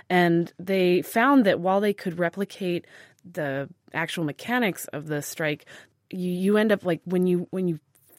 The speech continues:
quickly run your hand through a bucket of water, a lot of bubbles will follow your hand, uh, from y-, the friction that's happening or the drag, when you take a video of a mantis shrimp striking underwater, there are no bubbles.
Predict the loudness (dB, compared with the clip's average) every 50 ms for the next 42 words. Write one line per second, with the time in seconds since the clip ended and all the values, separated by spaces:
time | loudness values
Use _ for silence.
0 | _ _ -8 -6 -6 -4 -2 0 0 0 -2 0 0 2 2 2 2 0 0 -2
1 | -4 -4 -2 -2 -2 -4 -6 -8 -6 -4 -2 -2 -2 -4 -4 -6 -6 -4 -4 -6
2 | -6 -4 -6 -6 -4 -4 -4 -6 -8 -10 -16 -20 -20 -14 -8 -4 0 0 0 0
3 | 0 0 0 0 0 -2 -2 -4 -6 -10 -10 -8 -4 -2 -2 0 0 -2 -2 -4
4 | -6 -8 -8 -8 -8 -8 -8 -8 -8 -8 -12 -14 -18 -20 -20 -20 -20 -20 _ -8
5 | -6 -6 -6 -6 -4 -2 -2 -2 -2 -4 _ -16 -10 -8 -6 -4 -2 -4 -4 -4
6 | -4 -6 -6 -4 -4 -2 -2 -4 -6 -8 -12 -14 -14 -14 -14 -12 -12 -12 -10 -8
7 | -8 -8 -8 -8 -8 -8 -8 -10 -10 -8 -4 -4 -2 -2 -2 -4 -8 -12 -18 -20
8 | -20 -20 -20 -20 -20 -20 _ _ _ -10 -4 0 2 4 4 4 4 4 2 0
9 | 0 -2 -2 0 0 2 2 2 4 4 2 2 2 2 0 0 0 -2 -4 -4
10 | -4 -6 -6 -6 -4 -4 -4 -2 -2 -2 -2 -2 -2 -4 -4 -2 -2 -4 -4 -4
11 | -6 -8 -10 -14 -20 -20 -20 -20 _ _ _ _ _ _ _ -2 0 4 6 6
12 | 8 8 8 6 6 4 2 2 2 0 -2 -4 -6 -14 -16 -18